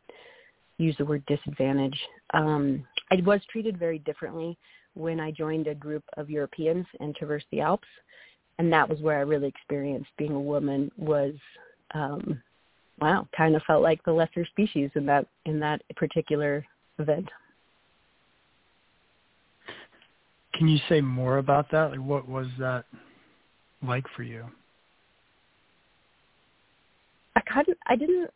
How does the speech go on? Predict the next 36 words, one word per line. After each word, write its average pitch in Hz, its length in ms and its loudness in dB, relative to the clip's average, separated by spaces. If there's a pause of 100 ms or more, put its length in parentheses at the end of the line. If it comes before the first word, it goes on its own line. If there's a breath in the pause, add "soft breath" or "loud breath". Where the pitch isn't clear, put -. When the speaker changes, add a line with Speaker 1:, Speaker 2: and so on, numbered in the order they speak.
(120)
Speaker 1:
you 226 100 2
know, 214 80 2
I, 208 200 2
this 220 220 -2
was 202 100 -6
after 170 320 -4
I 151 60 -6
had 160 180 -8
hip 156 200 -10
<laughs> - 40 -12
surgery, 170 360 -2
and 170 200 -6
so 170 60 -2
I 156 120 0
did 151 200 -4
all 147 140 0
that 147 180 -4 (420)
Speaker 2:
Mm. 139 160 0
Speaker 1:
fun, 160 300 0
deep 156 220 -4
work 165 260 4
that 156 160 2
goes 160 220 4
involved, 160 420 -2 (500 soft breath)
that 170 80 0
was 160 160 -2
involved 151 460 -6
in, 151 280 -10
you 165 100 -6
know, 139 200 -8 (460 soft breath)
getting 165 240 2
over 156 220 2
my 160 180 0
demons. 156 440 -2
And 170 220 0
so 190 220 4